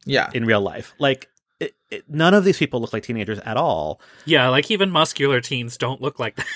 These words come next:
Speaker 2: Yeah.
Speaker 1: But, like,
Speaker 3: <laughs>
Speaker 1: Colton
Speaker 3: Like,
Speaker 1: Ryan, it works because he's supposed to be older than Evan, at least, and he's supposed to be,
Speaker 2: They're both
Speaker 1: like, a,
Speaker 2: seniors.
Speaker 1: a,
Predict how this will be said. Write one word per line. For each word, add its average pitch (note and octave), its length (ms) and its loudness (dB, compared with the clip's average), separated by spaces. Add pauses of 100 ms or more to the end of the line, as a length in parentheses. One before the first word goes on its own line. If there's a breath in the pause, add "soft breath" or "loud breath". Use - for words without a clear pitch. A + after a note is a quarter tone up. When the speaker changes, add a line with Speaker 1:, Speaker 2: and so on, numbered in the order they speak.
(120)
Speaker 2:
Yeah. A#3 180 6
Speaker 1:
But, - 100 6
like, C#4 140 6
Speaker 3:
<laughs> - 40 -8
Speaker 1:
Colton E4+ 340 4
Speaker 3:
Like, C#4+ 100 6
Speaker 1:
Ryan, A#3+ 240 6
it G#3 100 -2
works F#3 240 4
because F3+ 320 -2
he's F#3 140 -4
supposed F3+ 380 -2
to F#3+ 60 -4
be F3+ 280 -4
older D3+ 480 6
than D3 240 0
Evan, C3+ 280 0
at B2+ 120 -8
least, B2+ 400 -6
and - 120 -6
he's B2+ 200 -6
supposed C#3 400 -8
to C3 60 -8
be, B2 260 -4
Speaker 2:
They're G#3 120 4
both - 80 4
Speaker 1:
like, G#3+ 140 6
a, - 40 -10
Speaker 2:
seniors. G#3+ 600 -2
Speaker 1:
a, D3+ 180 2